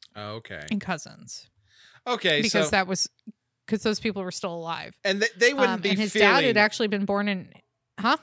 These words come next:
Speaker 1: Oh, I was gonna say, well, at least they w-, that would be less
Speaker 2: Mm.
Speaker 1: awkward 'cause they wouldn't be feeling as raw as, like, children. Uh,
Speaker 2: Yeah,
Speaker 1: yeah.
Speaker 2: they were a little more removed from the situation. But
Speaker 1: Yeah.
Speaker 2: yeah, it turns out his, his father had actually been born in eighteen ninety-five.
Speaker 1: Holy crap.
Speaker 2: So,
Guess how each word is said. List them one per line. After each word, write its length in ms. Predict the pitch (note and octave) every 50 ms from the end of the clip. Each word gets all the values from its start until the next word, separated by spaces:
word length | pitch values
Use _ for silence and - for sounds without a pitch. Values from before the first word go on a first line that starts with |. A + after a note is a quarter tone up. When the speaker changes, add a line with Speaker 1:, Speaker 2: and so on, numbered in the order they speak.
| _ -
Speaker 1:
Oh, 100 | D#3 D#3
I 80 | D#3 D3+
was 100 | D#3+ C#3
gonna 140 | D#3+ F3+ F3
say, 200 | D3+ - E3 D3+
well, 200 | D3+ D#3 D#3 D#3
at 80 | D#3 E3
least 220 | F3+ E3+ - -
they 120 | E3+ E3 D#3+
w-, 160 | D#3+ D3+ - -
that 160 | D3+ D3 D3 D3+
would 140 | D3+ D3 C3+
be 120 | C#3+ C#3
less 240 | C3+ C#3 C3+ A#2 G#2
Speaker 2:
Mm. 40 | C#3 C3+
Speaker 1:
awkward 340 | C3+ B2+ - C3+ B2+ A2
'cause 160 | - A#2+ - -
they 100 | C3 C3
wouldn't 200 | C3 B2 A#2+ G#2+
be 100 | A2+ G#2+
feeling 400 | - - - A#2+ A#2 A2+ A2 G#2+
as 200 | G2+ F#2+ F#2 F2
raw 400 | G2+ G2+ G#2 G2+ G2+ G2 F#2 F2+
as, 200 | F2 F2+ E2+ -
like, 200 | G2 F2+ E2 - _ -
children. 680 | - - - G#2+ G2+ F#2+ E2+ D2 C#2 C2+ C2+ C#2 C#2+ _ _ _ _ _ _ _ _ _ _ _ _ _ -
Uh, 180 | - - - A3+
Speaker 2:
Yeah, 440 | G#3+ G#3 F#3 E3 D#3 D3+ C3+ C3+ C#3
Speaker 1:
yeah. 60 | F3+
Speaker 2:
they 160 | F#3+ A#3 A#3
were 60 | B3+ B3+
a 40 | B3
little 180 | B3+ A#3+ A#3+
more 160 | A3 G#3+ G3 F#3
removed 400 | F3+ F3+ F3+ F3+ F3 F3 E3+ -
from 140 | - F3+ F3+
the 40 | E3+
situation. 720 | - E3+ E3 - E3+ E3 D#3+ E3 E3 - - D3 E3 -
But 100 | - -
Speaker 1:
Yeah. 60 | G3 F#3+
Speaker 2:
yeah, 240 | F#3+ F3+ F3 - - G3+
it 120 | G3+ F#3+ -
turns 220 | - B3 A#3 A3+
out 100 | A#3+ A3
his, 220 | A3 F#3+ F3+ - - - -
his 240 | F#3 F#3+ F#3 -
father 240 | - - F3+ F#3 G3 F#3
had 80 | E3+
actually 260 | E3+ E3 - - F3+
been 140 | F3 E3+ E3+ E3+
born 180 | E3+ E3+ E3+
in 100 | E3 -
eighteen 260 | - E3+ - - F3
ninety-five. 680 | E3 D3+ D3+ D3+ D3 D3 - F3+ - - - C#3+ - - _ _ _ _ _ _ _ - - - - _
Speaker 1:
Holy 400 | - - F#3 A3 A#3 F#3+ C3+ F#2
crap. 340 | - - - D3+ D#3 E3 B2 -
Speaker 2:
So, 480 | F#3+ F3+ E3+ E3+ F3 - - - D#3